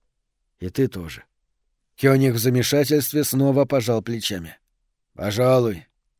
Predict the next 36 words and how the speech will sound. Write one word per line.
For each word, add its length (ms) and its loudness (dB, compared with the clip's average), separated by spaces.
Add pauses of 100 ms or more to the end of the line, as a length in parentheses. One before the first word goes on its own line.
Но 200 -2
инстинкты 600 2
Сьюзи 380 2
были 320 4
вернее 580 4
и 40 0
гораздо 480 2
быстрее, 540 2
чем 220 -6
мои". 360 -8 (760)
Гаррисон 580 2
поднялся 500 2
и 60 -2
стал 220 -2
одеваться. 600 -4 (480)
Он 140 -12
снова 360 0
держал 380 -2
себя 260 -4
в 40 -2
руках. 420 -6 (880)
"Похоже, — 680 -4 (200)
тихо 300 -8
произнес 540 -4
он, — 200 -2 (520)
что 260 -10
мне 200 -2
даже 300 0
не 160 -2
стоит 440 -2
и 60 -2
пытаться 680 -4
отделиться 720 -2
от 120 -6
вас 220 -2
двоих". 520 -6